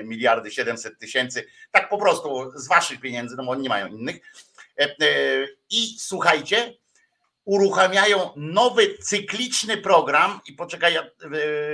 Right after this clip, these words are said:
te nazwy nie pamiętam, e, nowy cykliczny program T V P Info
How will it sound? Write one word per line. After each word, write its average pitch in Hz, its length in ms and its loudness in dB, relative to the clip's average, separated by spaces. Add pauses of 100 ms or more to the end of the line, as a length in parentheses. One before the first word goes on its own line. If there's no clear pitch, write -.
(260)
te 165 180 -2
nazwy 170 420 0
nie 156 120 -2
pamiętam, 143 720 0 (320)
e, 139 320 -4
nowy 196 440 0
cykliczny 175 960 -4
program 151 880 0 (640)
T 196 140 6
V 175 260 4
P 165 80 2
Info 160 760 -4